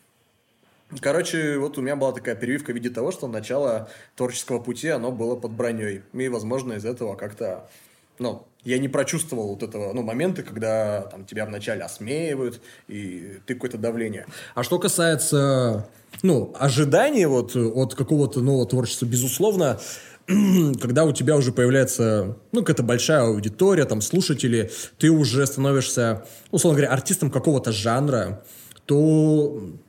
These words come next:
ну, э-, эти ожидания всегда есть, и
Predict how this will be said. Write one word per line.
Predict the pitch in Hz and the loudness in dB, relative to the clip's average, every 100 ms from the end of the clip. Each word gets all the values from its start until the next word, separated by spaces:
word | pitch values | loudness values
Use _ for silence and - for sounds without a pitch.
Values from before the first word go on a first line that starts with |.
| _ _ - | _ _ -4
ну, | 120 | 2
э-, | 139 | 2
эти | 131 160 170 180 | 2 2 4 4
ожидания | 156 156 175 139 | 2 2 2 0
всегда | - 143 | -2 0
есть, | 165 170 269 - - | 0 0 -2 -8 -6
и | 127 135 135 131 127 - | -2 0 0 0 -2 -6